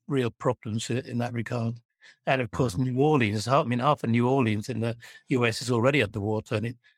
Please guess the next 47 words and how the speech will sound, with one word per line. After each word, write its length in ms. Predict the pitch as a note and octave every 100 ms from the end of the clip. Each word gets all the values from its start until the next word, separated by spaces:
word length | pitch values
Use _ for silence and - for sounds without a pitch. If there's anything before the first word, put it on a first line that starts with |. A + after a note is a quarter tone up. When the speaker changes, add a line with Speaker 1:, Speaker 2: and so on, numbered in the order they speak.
| _ _
Speaker 1:
and 100 | A#2+
that 120 | C3
was 160 | A2+ -
the 60 |
big 180 | A#2+ B2+ -
problem 380 | - A#2 A2+ A#2
in, 220 | A2 A2+ _ _ _ _
uh, 200 | A#2 A#2
when 220 | B2 A#2
Hurricane, 680 | A#2 B2 B2 - A#2 A2+ C3 -
um, 480 | A2 A2 A2 A2+ - _ _ _ _ _ _
Hurricane, 360 | - G#2+ G2 G#2
Hurricane, 400 | F#2+ G2+ A2+ A2
Hurricane, 240 | A2+ G#2 _ _ _
which 180 | _ -
one 120 | B2
was 160 | G#2 -
it? 120 | A2+ _ _ _ -
Speaker 2:
Katrina, 520 | B2 - B2+ C#3 D#3+
is 120 | D#3 B2
it? 0 |
Speaker 1:
Katrina. 180 | G2 -
Speaker 2:
New 140 | D3
Speaker 1:
That's 120 | D3+
it. 60 | D#3+
Speaker 2:
Orleans, 220 | B2 -
yeah. 180 | B2+ G2
Speaker 1:
Katrina, 400 | - D#3 B2 G#2+
yeah. 200 | A2+ G2 - - - -
Hurricane 260 | D3+ D3
Katrina 460 | B2 - D#3 C3 G#2+
struck 420 | - - A2+ -
in 140 | A#2
the, 100 | A#2
you 80 | A2
know, 120 | A2+ G#2+
the 180 | A#2
early 300 | A#2 A2+ A2 - - - -
two 160 | -
thousands. 880 | A2+ B2+ B2+ B2+ B2+ C3+ C3 G#2+ E2+
I 40 | A2
mean, 180 | A2+ A#2
when, 200 | C3 B2 - - _ _ -
once 220 | D3 -
the 60 | D3
levees 440 | C3+ C#3 A#2+
are 100 | G#2+